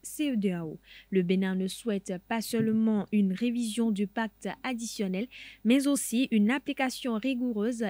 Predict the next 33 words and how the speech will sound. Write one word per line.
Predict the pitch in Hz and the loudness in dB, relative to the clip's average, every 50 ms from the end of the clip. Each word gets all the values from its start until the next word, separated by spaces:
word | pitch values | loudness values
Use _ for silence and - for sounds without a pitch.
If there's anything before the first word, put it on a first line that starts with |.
| - | -2
et | - 196 190 | -2 -2 -2
sans | - - - - 220 196 175 - | -2 -4 -4 -4 -4 -4 -4 -4
complaisance | - 254 262 247 247 240 226 196 196 185 208 247 - - - 196 175 160 - | -4 -4 -4 -2 -2 -2 -4 -2 -2 -2 -2 -2 -4 -4 -4 -4 -4 -4 -2
pour | - 202 185 - - - - | 0 0 0 0 -2 -2 -2
éviter | 262 240 226 226 202 - - 196 247 - - - - - - | -2 0 0 -2 -2 0 0 0 0 -2 -6 -16 -20 -10 -6
les | 202 180 | -6 -6
situations | - - - 226 - - 240 226 220 - - - 220 208 | -4 -4 -6 -6 -6 -4 -4 -4 -4 -6 -4 -4 -2 0
de | 208 190 | 0 -2
coup | 190 180 - 262 262 | -2 -2 -2 -2 0
d'État | 220 233 226 - - - 202 220 | 2 0 0 -2 -2 -2 0 2
dans | 220 202 190 185 | 2 2 2 2
la | 185 175 185 | 0 0 -2
sous-région. | - - - 269 247 - 220 214 185 - - 180 160 - - - - - _ - | -4 -4 -4 -2 0 2 2 2 2 2 0 -4 -4 -6 -10 -20 -20 -20 _ -2
Le | 190 185 | -2 0
Bénin | 175 175 185 185 190 185 180 | 0 0 0 0 0 -2 -4
condamne | 185 - 196 196 196 190 202 196 196 196 190 190 180 180 | -4 -4 -2 -2 0 0 0 0 2 2 2 2 2 0
la | 180 180 170 | 0 -2 -2
rupture | 175 - 240 226 202 - - 233 226 208 | -2 -2 -2 -2 -2 -2 -2 0 0 2
de | 190 196 | 4 4
l'ordre | 196 208 226 233 214 - - 190 185 - | 4 4 4 2 0 -2 -4 -6 -6 -6
constitutionnel | - 254 247 - - - 220 - 226 208 - - 196 180 180 180 180 233 - - - - - - | -8 -10 -10 -10 -10 -10 -8 -6 -6 -6 -4 -4 -4 -2 0 0 -2 -2 -4 -6 -14 -18 -6 0
dans | 208 208 202 | 2 4 4
les | 196 190 | 4 4
différents | 190 196 254 240 - 269 254 240 240 240 220 | 4 4 2 2 2 0 0 2 2 2 2
pays | - 247 233 214 196 202 226 220 | 2 2 2 4 4 4 4 2
et | 196 180 | 2 0
pense | - - 233 226 220 202 - - 190 180 - | -2 -6 -6 -6 -6 -4 -4 -4 -6 -4 -2
que | 190 185 | -4 -4
sa | 180 - 180 180 | -2 -4 -4 -6
proposition | 185 - - 262 269 247 - 247 247 214 220 226 208 - - - 190 214 233 - - - - - | -6 -6 -6 -6 -6 -2 0 0 0 2 0 -2 -4 -4 -2 0 0 0 0 -4 -10 -20 -8 -2
devrait | 202 202 190 185 190 202 196 185 | 0 0 0 0 -2 -4 -4 -2
mettre | 180 180 185 202 - - - 180 | -2 -4 -4 -6 -8 -8 -10 -10
fin | - - - 190 - | -10 -8 -6 -6 -6